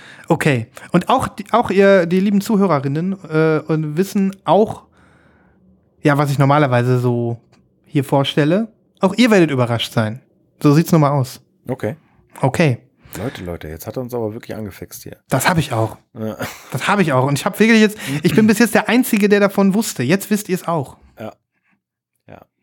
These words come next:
Speaker 1: Im Klamottenladen entdeckt. Was ist los?
Speaker 2: Und, äh, hattest du nicht vorhin gesagt, das ist uncool? Ach nee, der Kla-, Klamottenladen ist uncool,
Speaker 1: Klamottenladen
Speaker 2: oder was?
Speaker 1: ist uncool. Also ich
Speaker 2: Ach
Speaker 1: finde immer
Speaker 2: so,
Speaker 1: so, wenn man
Speaker 2: okay.
Speaker 1: erzählt, wo hat man die Musik her, dann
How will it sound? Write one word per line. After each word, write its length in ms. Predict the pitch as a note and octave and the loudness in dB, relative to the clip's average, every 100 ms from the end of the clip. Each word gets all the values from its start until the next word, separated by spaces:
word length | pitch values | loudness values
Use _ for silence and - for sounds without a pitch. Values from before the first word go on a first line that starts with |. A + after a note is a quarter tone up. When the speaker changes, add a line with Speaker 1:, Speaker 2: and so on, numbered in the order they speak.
| _ | _
Speaker 1:
Im 140 | A3+ C4 | 0 0
Klamottenladen 680 | - A3 A#3+ A3 D#3 C#3 C#3 | 2 2 4 4 4 2 0
entdeckt. 480 | C3 A#2+ - - - _ _ _ _ _ _ _ - | -2 -4 -4 -12 -20 _ _ _ _ _ _ _ -2
Was 180 | G#3+ | 0
ist 120 | A3+ F#3 | 0 2
los? 460 | B3+ A#3 D#3 - _ _ _ | 4 4 2 -4 _ _ _
Speaker 2:
Und, 280 | D3+ D3 - | -2 -2 -4
äh, 40 | C3 | -6
hattest 440 | - A2+ D#3 E3 | -4 -4 -4 -4
du 40 | |
nicht 120 | E3 D#3 | -6 -6
vorhin 240 | G#2+ C#3 | -6 -6
gesagt, 240 | F3+ D#3+ | -4 -6
das 60 | D3 | -6
ist 140 | A2+ | -14
uncool? 580 | - C3+ G3 - A3+ B3 | -12 -10 -10 -12 -10 -8
Ach 100 | D3 | -4
nee, 120 | D3 C#3+ | -2 2
der 140 | C3 | 0
Kla-, 340 | - D3 C3 - | 0 -4 -4 -6
Klamottenladen 540 | B2 C#3+ - B2 A2 | -4 -4 -2 -4 -4
ist 100 | G2+ | -6
uncool, 200 | A2+ - | -14 -6
Speaker 1:
Klamottenladen 500 | D#3+ D3+ G3 C#3+ B2 | 0 2 2 2 2
Speaker 2:
oder 40 | B2+ | 0
was? 60 | |
Speaker 1:
ist 40 | - | 0
uncool. 300 | C3 - A#2+ | -2 0 2
Also 160 | C3 C#3+ | 2 2
ich 80 | |
Speaker 2:
Ach 40 | - | 4
Speaker 1:
finde 180 | F#3+ F3+ | 4 4
immer 140 | E3 | 4
Speaker 2:
so, 80 | D#3+ | 4
Speaker 1:
so, 60 | E3 | 4
wenn 100 | D#3+ | 2
man 120 | D#3 | 2
Speaker 2:
okay. 120 | C3+ | 2
Speaker 1:
erzählt, 360 | B2+ D#3+ F3 E3 | 2 4 2 2
wo 100 | D3 | 2
hat 120 | E3 | 2
man 80 | D3 | 0
die 80 | |
Musik 360 | C#3+ C3 C3+ - | 2 0 -2 0
her, 260 | D#3 D3+ C#3+ | 2 2 2
dann 240 | C3+ | 0